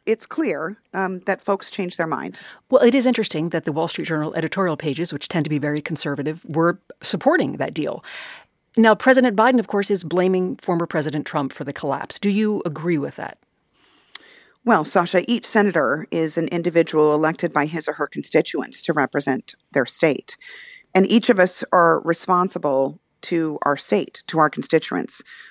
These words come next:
Speaker 1: We each all, as adults, make our own decisions about how we will vote on any given package, any given proposal that comes in front of the Senate. So the responsibility for the decisions of each senator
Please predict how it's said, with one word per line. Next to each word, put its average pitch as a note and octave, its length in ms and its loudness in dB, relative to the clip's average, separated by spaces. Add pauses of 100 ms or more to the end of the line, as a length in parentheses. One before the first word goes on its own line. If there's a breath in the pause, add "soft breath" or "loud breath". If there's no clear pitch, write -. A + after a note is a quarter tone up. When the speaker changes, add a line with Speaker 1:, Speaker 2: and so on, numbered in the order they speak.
(120 loud breath)
Speaker 1:
We - 80 4
each - 320 4
all, F3 500 6
as F3+ 140 0
adults, F3+ 500 0
make F3 200 -2
our F3+ 200 0
own G#3+ 280 0
decisions - 840 -6 (380 soft breath)
about E3+ 300 0
how F#3 180 -2
we F#3 100 -2
will E3+ 160 0
vote D#3 520 -4 (120)
on D3+ 540 -6 (400)
any G3 220 2
given F#3+ 200 2
package, D#3 840 -4
any E3+ 160 0
given E3+ 180 0
proposal D3 500 -2
that D3+ 140 -2
comes D#3 240 -4
in D3+ 60 -8
front C#3 160 0
of C3+ 40 -4
the C#3+ 60 2
Senate. - 420 -2 (600 loud breath)
So - 160 4
the A3 100 6
responsibility G#3+ 920 4
for - 160 -4
the D#3+ 80 0
decisions A3 640 -2
of D3 180 -2
each - 200 -4
senator F#3 500 0